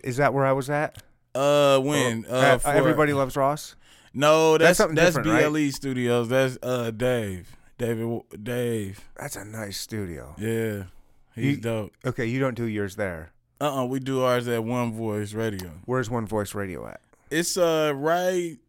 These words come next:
Speaker 2: right next door to, uh, Seventh Heaven on Truth.
Speaker 1: Oh, really?
Speaker 2: Yeah, for sure.
Speaker 1: I did a live,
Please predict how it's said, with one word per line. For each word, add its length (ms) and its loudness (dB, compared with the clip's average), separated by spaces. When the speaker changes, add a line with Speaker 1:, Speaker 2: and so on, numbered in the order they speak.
Speaker 2:
right 380 -4
next 340 -4
door 400 -2
to, 400 -8
uh, 140 -4
Seventh 760 -8
Heaven 400 -4
on 180 -10
Truth. 400 -10
Speaker 1:
Oh, 100 -2
really? 460 -4
Speaker 2:
Yeah, 180 -12
for 100 -16
sure. 360 -20
Speaker 1:
I 100 -6
did 160 0
a 40 -2
live, 580 -2